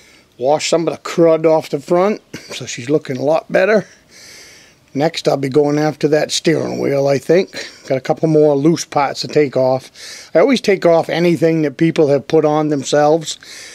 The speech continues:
just to get rid of it, get it off the boat. The reason for that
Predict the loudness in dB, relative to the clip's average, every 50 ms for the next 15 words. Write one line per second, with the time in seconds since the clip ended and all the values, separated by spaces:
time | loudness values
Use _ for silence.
0 | -20 _ -4 -4 -2 -2 -2 0 0 0 0 2 0 2 2 2 2 2 0 0
1 | -2 -2 0 0 2 2 2 0 0 -2 -6 -10 -4 0 2 4 4 2 2 -2
2 | _ _ -20 -20 -20 -20 -20 -18 _ -4 0 2 4 2 4 2 0 0 0 2
3 | 2 4 4 4 4 4 2 2 2 0 -2 -6